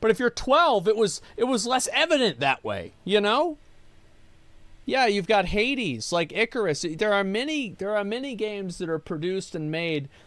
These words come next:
that are incredible now, and I do think that a lot of these massive studios like E A, uh, Ub-, Ubisoft, uh, fucking Blizzard, Activision,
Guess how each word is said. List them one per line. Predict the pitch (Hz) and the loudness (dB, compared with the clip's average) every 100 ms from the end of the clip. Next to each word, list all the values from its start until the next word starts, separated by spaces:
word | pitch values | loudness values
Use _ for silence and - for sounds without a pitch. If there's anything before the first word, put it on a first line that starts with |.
| - | -6
that | 175 | -4
are | 170 | -2
incredible | 165 156 - 190 185 156 | -4 -6 -2 -2 -2 -4
now, | 139 135 131 127 | -4 -4 -4 -4
and | 160 175 | -2 -2
I | 170 | -2
do | 147 220 | -2 -6
think | - 214 180 | -4 -6 0
that | 175 165 - - - - | 0 0 -4 -20 -10 -2
a | |
lot | 165 180 214 | 0 2 0
of | 214 | -2
these | 202 180 156 | -6 -6 -6
massive | 160 180 180 196 160 | -4 -4 -4 -4 -6
studios | - 180 180 170 143 131 | -4 -4 -2 0 0 0
like | 151 151 - | -4 -4 -8
E | 170 175 156 | -6 -2 2
A, | 156 160 160 160 151 - _ - | 2 2 0 -2 -8 -16 _ 0
uh, | 143 139 135 | 2 4 2
Ub-, | 131 160 160 | 0 -2 -4
Ubisoft, | 170 160 165 165 185 175 170 160 - - | -4 -2 -2 -2 0 2 4 2 -2 -8
uh, | 143 139 123 | -2 -2 -2
fucking | - 170 - 156 | -2 -4 -4 -6
Blizzard, | 131 147 143 160 156 143 | -2 -2 -2 0 0 0
Activision, | 139 151 160 147 151 143 151 147 143 | -2 -4 -4 -2 -2 -2 -2 -2 -6